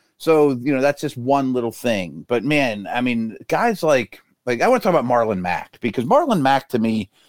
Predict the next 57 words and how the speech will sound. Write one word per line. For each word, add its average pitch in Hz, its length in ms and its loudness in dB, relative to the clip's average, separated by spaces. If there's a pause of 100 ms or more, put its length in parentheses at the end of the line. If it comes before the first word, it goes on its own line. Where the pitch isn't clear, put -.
(480)
I've 233 140 2
been 233 160 2
down 131 320 2
on. 85 240 0
Like, 123 340 -4 (440)
I'm 220 100 0
in 214 80 0
a 147 40 -2
bunch 151 260 0
of 120 100 -6
dynasty 123 540 -4
leagues. 123 340 -4
I 123 80 -2
don't 123 160 0
own 117 160 2
him 110 100 0
anywhere. 107 640 2
I 117 120 4
wasn't 139 300 0
super 147 280 0
fond 127 380 2
of 123 60 -2
him 123 120 0
coming 123 260 -2
out 123 140 -2
of 117 80 -10
school. 120 640 0
I 127 100 2
kinda 139 300 -2
looked 127 300 -2
at 131 200 2
him 127 140 -2
as 127 180 -4
a 135 60 -6
product 127 640 -2
of 127 140 -2
the 123 80 -8
Colts. 117 640 0 (500)
I'm 285 160 6
wrong. 165 380 4
He's 233 240 -2
really 226 240 2
good. 120 420 2
You 143 140 -6
know, 139 200 2
I 139 40 2
mean, 147 180 0
he 220 220 -2
has 240 180 0
a 175 60 -2
little 165 240 0
bit 156 120 -2
of 131 100 2
Lev 135 280 0
Bell 131 280 0
to 170 300 2
him. 165 200 -6